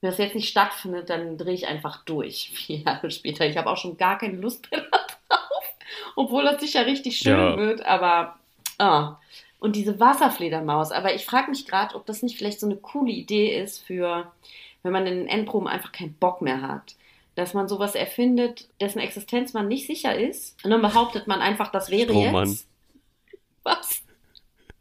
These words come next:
Speaker 2: Strohmann.
Speaker 1: Ein Strohmann. Das wäre jetzt und dann ist das. Und das,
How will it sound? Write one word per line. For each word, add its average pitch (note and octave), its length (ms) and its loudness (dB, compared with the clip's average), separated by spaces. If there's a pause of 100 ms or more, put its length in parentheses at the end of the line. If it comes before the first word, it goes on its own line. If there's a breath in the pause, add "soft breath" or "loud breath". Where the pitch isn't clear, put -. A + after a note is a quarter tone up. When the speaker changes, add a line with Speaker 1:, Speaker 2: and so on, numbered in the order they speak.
(840 loud breath)
Speaker 2:
Strohmann. G#2+ 760 2
Speaker 1:
Ein C4+ 80 0
Strohmann. - 540 -6 (380 loud breath)
Das A3+ 200 2
wäre C4+ 240 2
jetzt F4 400 -4
und A#3+ 180 0
dann A3+ 400 2
ist F3+ 240 -2
das. D3 160 -4
Und E3+ 100 -10
das, F#3 220 -8